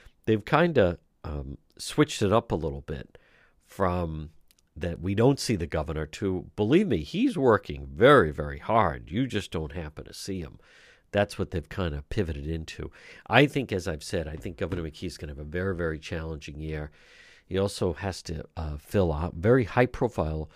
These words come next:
role at corrections. The woman that's been there is leaving. She's had her hands full, without question, with, with the unions, especially, you know, the correctional officers.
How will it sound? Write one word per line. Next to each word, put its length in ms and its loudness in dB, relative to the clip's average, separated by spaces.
role 360 8
at 120 -2
corrections. 760 0
The 80 -10
woman 300 0
that's 180 -4
been 220 -8
there 460 2
is 200 -6
leaving. 500 2
She's 420 -4
had 240 2
her 80 2
hands 400 0
full, 420 -4
without 400 -6
question, 600 -4
with, 140 -6
with 180 -6
the 100 -8
unions, 560 0
especially, 440 -8
you 100 -4
know, 140 -4
the 100 -6
correctional 500 -2
officers. 600 -14